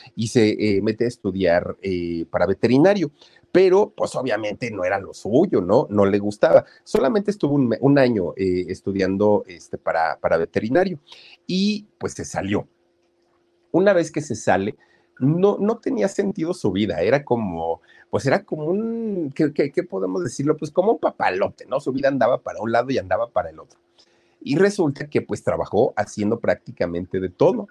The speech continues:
Andrés. Comienza siendo vendedor, bueno, hizo absolutamente de todo. Maestro de inglés, porque eso sí, hablaba perfecto el, el inglés.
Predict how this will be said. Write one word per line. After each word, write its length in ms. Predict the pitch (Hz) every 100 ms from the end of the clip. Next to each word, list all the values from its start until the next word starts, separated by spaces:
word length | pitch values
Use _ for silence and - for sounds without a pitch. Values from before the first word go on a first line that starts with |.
| _
Andrés. 560 | 85 87 101 214 - - - - _
Comienza 720 | 226 277 214 208 208 - -
siendo 400 | 147 139 139 156
vendedor, 1040 | 120 104 101 98 92 107 143 160 180 180 160
bueno, 260 | 190 214
hizo 460 | 202 247 466 - 453
absolutamente 960 | - 147 - - 139 165 180 165 160 175
de 80 | 139
todo. 280 | 139 147 - - -
Maestro 640 | 101 107 117 123 - 127
de 80 | 98
inglés, 340 | 87 98 117
porque 220 | - 90 82
eso 160 | 90
sí, 180 | - 143
hablaba 380 | 85 87 82 90
perfecto 580 | - 87 85 - 95 92
el, 300 | 101 87 87
el 120 | 95 101
inglés. 400 | 123 208 285